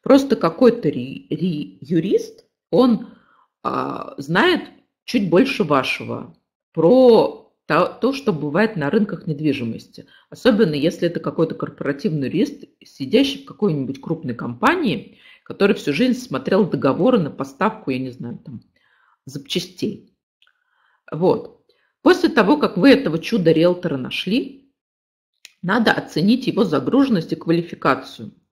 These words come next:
Потому что даже суперриэлтор,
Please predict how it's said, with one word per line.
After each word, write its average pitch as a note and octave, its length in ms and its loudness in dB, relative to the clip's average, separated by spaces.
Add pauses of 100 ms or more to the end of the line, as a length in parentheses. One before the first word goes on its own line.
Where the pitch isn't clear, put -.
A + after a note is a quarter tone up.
(460)
Потому G3+ 320 2
что - 160 -8
даже F#3+ 280 2
суперриэлтор, F3+ 1080 0